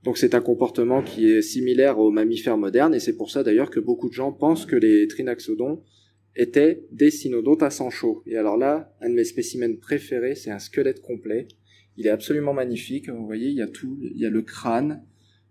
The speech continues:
tout le squelette, les bras articulés encore en position de vie, le corps, et ici vous voyez même le bassin avec encore la jambe articulée ici, et là de ce côté-là vous avez même les doigts de pied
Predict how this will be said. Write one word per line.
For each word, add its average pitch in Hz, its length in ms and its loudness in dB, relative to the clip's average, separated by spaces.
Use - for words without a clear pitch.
tout 175 220 -4
le 156 100 4
squelette, 131 800 -2
les 147 340 4
bras 151 480 0
articulés 147 680 -4
encore 170 400 -2
en 147 100 -4
position 143 480 -8
de 131 120 -4
vie, 127 300 -6
le 147 260 2
corps, 151 580 -2
et 139 100 -4
ici 135 240 -6
vous 147 140 -4
voyez 123 260 0
même 139 300 -6
le 123 120 -2
bassin 139 680 -4
avec 120 260 -8
encore 143 360 -2
la 131 140 -2
jambe 135 300 -6
articulée 131 560 -8
ici, 147 380 -6
et 123 100 -2
là 139 200 2
de 139 100 -4
ce 120 100 -12
côté-là 120 340 -6
vous 120 180 -12
avez 113 160 -6
même 135 300 -8
les 151 160 6
doigts 147 160 2
de 110 60 -6
pied 131 300 -4